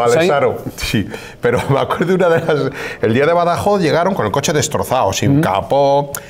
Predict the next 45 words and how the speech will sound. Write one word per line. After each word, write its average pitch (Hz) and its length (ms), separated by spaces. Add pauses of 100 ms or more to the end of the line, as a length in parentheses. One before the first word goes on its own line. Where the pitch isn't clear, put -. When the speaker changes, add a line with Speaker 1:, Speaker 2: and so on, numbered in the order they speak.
(200)
Speaker 2:
mucho 107 380
barro, 123 280
así 127 200
no, 117 160
ahora 117 180
contaremos 104 380
lo 95 80
que 107 80
ha 95 60
pasado 98 240
en 95 60
esa 92 140
carrera. 87 280 (580)
Y 117 60
lo 110 100
primero 127 320
que 156 100
le 160 60
dice 151 180
Alessandro 131 520
a, 123 180
a 110 60
Carlos 123 260
Sainz, 113 300 (140)
ya 113 200
nos 151 120
podemos 151 420
ir 143 80
a 139 60
dormir 127 500
a 107 60
las 87 160
siete 127 280
de 131 80
la 98 140
tarde, 196 280
o - 40
sea, 87 160
que 85 120
seguro 95 340
que 139 100
se 104 80
fue 104 120
a 113 40
dormir, 139 340